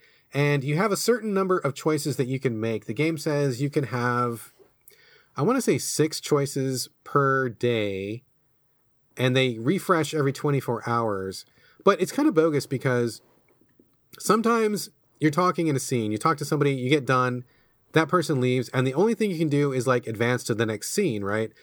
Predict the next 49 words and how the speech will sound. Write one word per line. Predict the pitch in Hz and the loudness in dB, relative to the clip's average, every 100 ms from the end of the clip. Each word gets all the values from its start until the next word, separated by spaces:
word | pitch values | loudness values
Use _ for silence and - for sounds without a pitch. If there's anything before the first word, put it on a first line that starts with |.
| _ _ | _ _
So, | - 151 151 - - | 2 2 0 -8 -6
like, | 139 151 | 0 2
they | 156 | 2
call | 147 214 196 | 0 0 2
that | 151 | 0
a | |
choice, | 110 185 147 123 | 0 0 0 2
like, | 131 117 | 0 0
when | 135 131 123 - - | 0 0 -4 -10 -6
the | 120 | 0
scene | 185 151 | 2 0
is | 110 | 2
over | 165 147 131 | 2 2 2
and | 131 | 2
you're | 123 | 0
like, | 117 165 | 0 2
"Oh, | 147 | 0
okay, | 131 123 | 2 0
I'm | 117 117 | 0 0
ready | 123 123 | 0 2
to | |
go | 123 | 0
to | 113 | 0
the | 110 | -4
next | 98 | -2
scene," | 156 139 113 107 _ _ | -2 0 -2 -6 _ _
and | 120 | -4
you | 113 | 0
push | 147 135 - | 2 2 -2
advance, | 117 131 143 101 - - _ _ _ - | -2 0 0 -4 -10 -16 _ _ _ -4
like, | 123 | 0
they | 139 | 0
count | 165 160 | 0 0
that | 156 | 0
as | 117 | 0
a | |
choice, | - 127 95 - | -2 -4 -4 -6
which | - | -6
I | |
think | 110 131 | -4 -4
is | |
kinda | - 107 | -4 -4
bogus. | - 95 87 - - _ | -4 -6 -8 -14 -18 _
Also, | 147 170 170 151 - - _ | -2 2 2 0 -4 -18 _
six | - 208 - | 0 2 2
choices | - 160 156 165 147 | 2 2 2 -2 0
in | 143 | 0
a | |
day | 110 120 123 139 | 0 0 0 -2